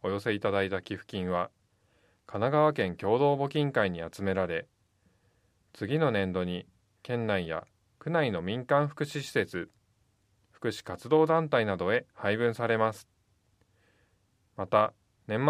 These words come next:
末助け合い募金は、年越しに向けた隣近所の助け合いが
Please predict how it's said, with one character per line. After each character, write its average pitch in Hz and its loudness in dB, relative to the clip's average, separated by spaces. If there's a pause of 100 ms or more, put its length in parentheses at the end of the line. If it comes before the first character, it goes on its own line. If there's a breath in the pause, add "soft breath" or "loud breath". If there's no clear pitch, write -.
末 127 -4
助 - -10
け 160 6
合 160 8
い 160 6
募 160 4
金 113 -2
は、 82 -2 (720)
年 - -10
越 147 0
し 147 -4
に 143 0
向 139 -4
け 135 0
た 123 2 (220)
隣 127 -2
近 175 -4
所 135 0
の 92 -2
助 - -8
け 113 4
合 117 4
い 110 0
が 110 4